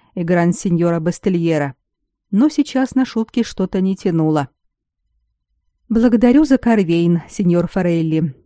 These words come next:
негромко, но очень искренне сказала Магесса, когда бастарда ушел на другую сторону холма ловить разбежавшихся в испуге лошадей. "Это было очень кстати.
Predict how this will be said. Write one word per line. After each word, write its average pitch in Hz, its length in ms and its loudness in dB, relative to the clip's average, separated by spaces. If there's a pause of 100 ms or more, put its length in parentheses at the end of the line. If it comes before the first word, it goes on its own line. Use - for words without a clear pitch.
(120)
негромко, 240 760 2
но 175 120 0
очень 190 320 0
искренне 220 460 0
сказала 170 440 -2
Магесса, 160 640 -2 (360)
когда 165 240 -4
бастарда 170 520 -4
ушел 160 320 -4
на 165 120 0
другую 165 320 -2
сторону 170 360 -4
холма 185 480 -2
ловить 170 340 -4
разбежавшихся 165 840 -6
в 170 60 -2
испуге 170 380 -6
лошадей. 160 580 -2 (840)
"Это 220 220 0
было 208 200 2
очень 208 340 0
кстати. 160 600 -4